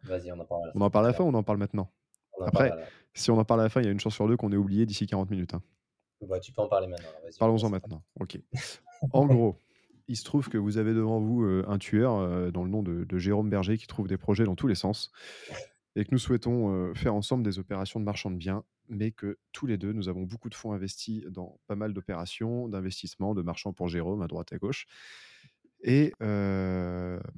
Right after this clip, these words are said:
Speaker 2: je sais plus où je voulais en venir, tout, enfin, tout ça pour dire que on part sur plusieurs opérations et que nous allons chercher des investisseurs financiers pour, heu, nous aider à les financer. Et, heu, comment ça va se matérialiser ? En gros, heu, sur la première opération, on va chercher entre cent et cent cinquante mille euros,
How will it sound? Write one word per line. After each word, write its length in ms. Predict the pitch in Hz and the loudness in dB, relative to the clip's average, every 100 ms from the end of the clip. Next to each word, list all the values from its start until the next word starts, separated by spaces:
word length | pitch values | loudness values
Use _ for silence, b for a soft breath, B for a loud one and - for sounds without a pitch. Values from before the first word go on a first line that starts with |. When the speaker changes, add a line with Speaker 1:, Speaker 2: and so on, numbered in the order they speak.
| - 92 92 | -14 -12 -8
Speaker 2:
je 140 | 90 | -8
sais 140 | 90 | -8
plus 140 | - 123 | -2 0
où 20 | |
je 80 | 98 | 0
voulais 140 | 98 | 0
en 80 | 90 | -2
venir, 260 | 87 120 123 | 0 0 -2
tout, 100 | - | -6
enfin, 160 | - 82 | -12 -10
tout 100 | - | -6
ça 100 | 101 | -6
pour 140 | 92 | -4
dire 200 | 98 113 | -4 -4
que 240 | - 98 92 _ _ _ _ - | -4 -4 -4 _ _ _ _ -16
on 100 | 113 | -14
part 420 | - 113 113 90 | -4 -2 0 -2
sur 340 | 87 - 104 - | -6 -10 -10 -10
plusieurs 320 | - 123 131 | -4 -2 -2
opérations 560 | 104 92 90 - 123 - | -4 -6 -8 -6 -6 -6
et 100 | 98 | -8
que 40 | 104 | -6
nous 120 | 98 | -6
allons 140 | 90 95 | -6 -8
chercher 260 | 95 - | -10 -6
des 140 | 123 92 | -6 -4
investisseurs 580 | 92 - 98 - 107 _ _ | -6 -8 -10 -8 -10 _ _
financiers 640 | - - 143 120 - 107 - _ | -12 -6 -4 -4 -4 -6 -6 _
pour, 360 | - 127 107 92 | -6 -4 -2 -4
heu, 300 | 90 87 98 98 _ _ _ _ - | -4 -6 -8 -14 _ _ _ _ -6
nous 160 | 98 | -2
aider 140 | 107 151 | 0 0
à 40 | |
les 80 | 101 | -2
financer. 400 | - 90 - 85 B B B B B B B _ _ | -4 -6 -4 -6 B B B B B B B _ _
Et, 360 | - 113 123 107 | 2 4 6 2
heu, 1000 | 95 92 92 92 92 90 92 90 90 87 - | 0 0 0 0 0 -2 -2 -2 -4 -6 -2
comment 220 | 110 131 | -2 0
ça 120 | 101 | 0
va 100 | 101 | -2
se 60 | - | -2
matérialiser ? 720 | 101 95 90 82 95 123 139 | -2 -2 -2 -2 0 0 0
En 140 | 101 107 | -2 -2
gros, 500 | 104 117 123 120 95 | 2 4 4 2 0
heu, 40 | |
sur 140 | 95 101 | -6 -4
la 80 | 104 | -4
première 320 | 107 110 95 | -2 -2 -2
opération, 580 | 90 87 85 - 123 120 | -2 -6 -6 -6 -6 -6
on 40 | |
va 80 | 95 | -6
chercher 280 | - - 104 | -8 -8 -8
entre 240 | 90 98 | -8 -10
cent 260 | - 117 104 | -8 -10 -10
et 20 | |
cent 120 | - | -10
cinquante 320 | 98 101 101 - | -10 -8 -10 -8
mille 120 | 92 | -6
euros, 320 | 90 104 120 | -2 -2 -2